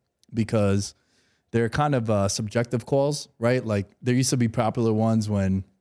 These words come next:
Brady and the Pats were in the Super Bowl. It's like, "Oh, is Gisele gonna appear on the screen during the broadcast?" Right? It's like, well, all right, if, if Robert Kraft is in the shot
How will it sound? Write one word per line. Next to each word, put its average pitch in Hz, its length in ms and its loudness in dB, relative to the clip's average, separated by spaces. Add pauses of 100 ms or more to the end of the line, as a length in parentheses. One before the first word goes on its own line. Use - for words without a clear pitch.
(640)
Brady 123 400 0
and 113 80 2
the 110 60 2
Pats 113 300 0
were 120 80 -4
in 110 60 0
the 110 60 0
Super 123 180 -6
Bowl. 127 160 0
It's 117 100 -4
like, 113 180 -4 (320)
"Oh, 165 220 0
is 143 180 0
Gisele 147 680 0
gonna 139 400 0
appear 135 500 0
on 127 180 2
the 123 80 2
screen 127 680 0
during 110 300 2
the 107 40 0
broadcast?" 104 760 -4
Right? 107 280 0 (280)
It's 143 180 -2
like, 156 140 0
well, 156 280 2
all 151 60 -10
right, 165 240 0
if, 131 420 -2
if - 140 -8 (140)
Robert 143 360 0
Kraft 147 400 -2
is 123 120 -2
in 120 100 2
the 117 80 0
shot 113 420 0